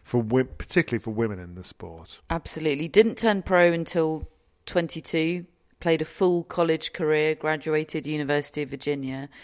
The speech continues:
Speaker 2: That was in twenty sixteen. And she spent the first five years of her career, so more than half of it,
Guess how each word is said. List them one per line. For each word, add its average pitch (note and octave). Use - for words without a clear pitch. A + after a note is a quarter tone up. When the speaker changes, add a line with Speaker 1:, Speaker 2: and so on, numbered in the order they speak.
Speaker 2:
That F3
was F#3
in F3+
twenty D#3+
sixteen. C#3
And G3
she F#3+
spent -
the G#3+
first -
five F#3
years E3+
of D#3+
her D3+
career, D3+
so F3+
more G3+
than F#3
half F#3+
of D3
it, -